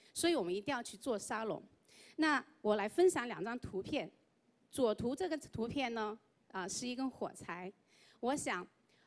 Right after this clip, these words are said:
很多人在分享精油给身边的伙伴或者新顾客的时候，它的能量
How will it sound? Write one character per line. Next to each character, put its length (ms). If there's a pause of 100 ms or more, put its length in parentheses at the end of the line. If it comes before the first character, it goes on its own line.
很 300
多 140
人 200
在 200
分 240
享 240
精 220
油 180
给 140
身 240
边 140
的 100
伙 260
伴 220
或 100
者 120
新 200
顾 140
客 160
的 100
时 200
候， 280 (540)
它 200
的 120
能 240
量 240